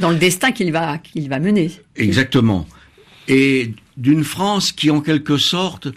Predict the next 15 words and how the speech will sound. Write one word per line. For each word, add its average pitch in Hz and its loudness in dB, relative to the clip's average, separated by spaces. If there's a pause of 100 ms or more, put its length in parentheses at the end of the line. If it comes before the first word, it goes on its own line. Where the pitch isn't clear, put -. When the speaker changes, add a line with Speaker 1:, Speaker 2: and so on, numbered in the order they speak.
(360)
Speaker 2:
transcende 151 2
les 127 2
régimes, 113 2
car - -2 (320)
Chateaubriand 104 0 (100)
est 123 2
royaliste, 113 -2 (340)
mais 165 4 (420)
il 151 2
a 131 -2 (580)
une 120 4
dimension 147 2
qui - -6
lui 127 2
permet 151 0